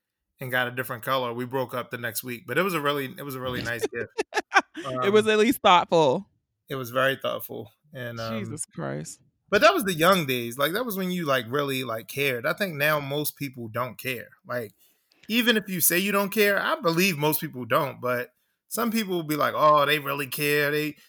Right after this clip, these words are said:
Speaker 1: they wanna have a Valentine." Like, it's nice to have somebody, but at this age, I think people realize a lot of that shit is fake and phony. So
Speaker 2: Yeah. I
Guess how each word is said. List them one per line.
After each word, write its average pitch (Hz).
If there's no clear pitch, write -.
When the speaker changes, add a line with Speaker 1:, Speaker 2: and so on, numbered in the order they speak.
Speaker 1:
they 147
wanna 151
have 151
a 139
Valentine." 147
Like, 156
it's 226
nice 175
to 170
have 160
somebody, 165
but 143
at 147
this 190
age, 190
I 170
think 170
people 156
realize 147
a 131
lot 143
of 139
that 131
shit 139
is 120
fake 147
and 131
phony. 151
So -
Speaker 2:
Yeah. 202
I 359